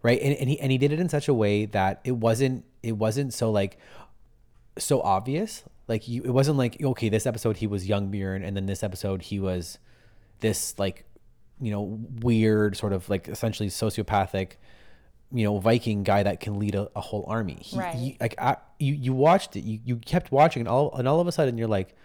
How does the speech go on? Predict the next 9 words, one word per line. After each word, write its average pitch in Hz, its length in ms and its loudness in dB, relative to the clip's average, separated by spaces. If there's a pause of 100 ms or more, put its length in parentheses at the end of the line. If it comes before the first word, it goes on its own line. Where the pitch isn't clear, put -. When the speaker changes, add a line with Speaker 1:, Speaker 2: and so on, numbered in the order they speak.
(760)
Speaker 1:
"Wait 220 180 2
a 226 60 -4
second, 76 480 -8 (120)
this 170 200 0
guy 170 540 4 (760)
is 135 200 0
like, 120 260 0
like, 110 140 -2
he's 143 280 -2